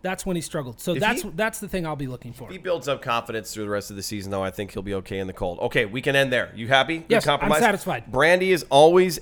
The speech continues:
Speaker 2: active, and I feel like we sh-, always, like, kinda give her a lot of love, but she deserves it 'cause she's always, she wants to know, how do you think LaFleur did at managing the game last Thursday? I'll let you start.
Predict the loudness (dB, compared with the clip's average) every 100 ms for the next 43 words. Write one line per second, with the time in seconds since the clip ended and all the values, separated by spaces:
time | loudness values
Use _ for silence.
0 | 2 2 2 0 0 0 0 -2 0 0
1 | -2 -6 -6 -2 0 0 -4 -8 -10 -10
2 | -10 -10 -8 -6 -2 -2 -4 -6 -8 -10
3 | -12 -10 -6 -8 -8 -14 -12 -8 -8 -10
4 | -20 -20 -14 -4 2 4 2 2 0 2
5 | 2 2 0 -4 -4 -6 -6 -8 -4 -2
6 | -2 -2 -2 0 0 -2 -4 -4 -2 -2
7 | 0 -2 -2 -2 -2 -2 -6 -6 -6 -8
8 | -8 -6 -6